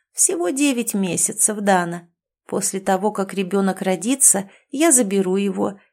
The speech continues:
и ты будешь свободна. Ты сможешь уйти отсюда, куда пожелаешь». Я опустила голову на подстилку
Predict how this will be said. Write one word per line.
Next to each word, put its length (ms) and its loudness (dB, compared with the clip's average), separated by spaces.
и 120 -2
ты 220 -6
будешь 400 -2
свободна. 720 -2
Ты 160 0
сможешь 500 0
уйти 320 -2
отсюда, 520 0
куда 280 0
пожелаешь». 800 0
Я 260 0
опустила 500 0
голову 500 -2
на 120 -4
подстилку 720 0